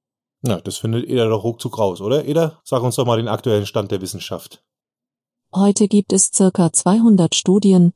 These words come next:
Speaker 2: die klinische Urteile von Experten und statistische Urteile von Algorithmen vergleichen. In circa sechzig Prozent der Fälle hat der Algorithmus die Nase vorne.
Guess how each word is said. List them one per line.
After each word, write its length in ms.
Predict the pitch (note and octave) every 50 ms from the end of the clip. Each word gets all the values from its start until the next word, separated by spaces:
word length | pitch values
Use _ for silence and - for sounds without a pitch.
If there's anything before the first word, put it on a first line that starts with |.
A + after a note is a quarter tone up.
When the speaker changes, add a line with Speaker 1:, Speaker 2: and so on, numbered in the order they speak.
| _ _ _ -
Speaker 2:
die 120 | - F#3+ F#3
klinische 500 | - - A#3+ B3+ B3+ A#3+ - - G3+ -
Urteile 460 | - G3+ A3+ - - G#3+ F#3 F3 E3+
von 220 | E3 - F3 D#3 -
Experten 680 | - D3 - - - - D#3 D3 D3 - - G3 G#3+
und 220 | - - G3+ F#3+ -
statistische 720 | - - F#3 - - A#3+ - - - G#3+ - - F3 -
Urteile 520 | - G3 A3 - - F#3+ D#3+ D#3 D#3 D#3+
von 220 | - - E3+ D#3 -
Algorithmen 640 | - D#3+ D3+ - D#3 D3+ D#3 D3 - - D#3+ D#3 D3+
vergleichen. 720 | - - G3 - F#3+ E3+ D#3+ D3 - - - C#3+ C#3+ D3 _ _ _ _ _ _ _ _ _ _ _ _ _ _ _ -
In 240 | - G3+ G3+ F#3+ -
circa 380 | - G3+ G3 F#3+ - G3 F#3+
sechzig 480 | F3+ G#3 A#3 - - - - A3 - _
Prozent 560 | - E3+ D#3+ - - F3 G3 A3+ - - -
der 120 | E3+ D3+
Fälle 420 | - - E3+ E3 F#3 G#3 G3 F3+ F3
hat 160 | E3+ - -
der 140 | D3+ D3 D3+
Algorithmus 680 | D#3 D3+ - D3+ D3 F3+ F3+ - F3+ E3 D#3+ - -
die 140 | - G#3 A3
Nase 340 | G#3 F#3 D#3+ D#3+ - - D#3
vorne. 460 | - - D#3+ D3 D3 C#3+ C#3 C#3 C#3+